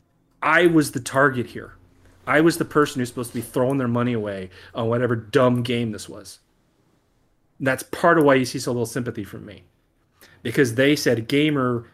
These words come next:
I can steal their wallet and make money doing it. And I'm gonna provide them low quality entertainment that they're not really gonna enjoy."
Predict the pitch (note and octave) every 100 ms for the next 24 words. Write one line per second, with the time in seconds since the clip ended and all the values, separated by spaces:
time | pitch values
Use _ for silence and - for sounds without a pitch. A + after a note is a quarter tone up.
0 | _ - C3 C3+ A2+ G#2+ A2+ _ _ _
1 | _ - - - D3+ C3 A#2 A#2+ A#2 G#2
2 | - - _ _ _ _ _ - C3 B2
3 | B2+ B2 A#2 G#2+ G#2+ G2+ - _ _ _
4 | _ _ _ _ _ _ - B2+ A#2+ A#2
5 | C3 B2 A#2+ A#2+ A#2 A2+ B2+ B2+ C3 A#2+
6 | A#2 A2+ A2+ G#2+ A#2+ A#2 G2+ G2 _ _
7 | _ _ - A#2+ B2 A#2 A#2+ A#2+ A#2 A#2
8 | A2 G#2+ G2+ A2 G2 G#2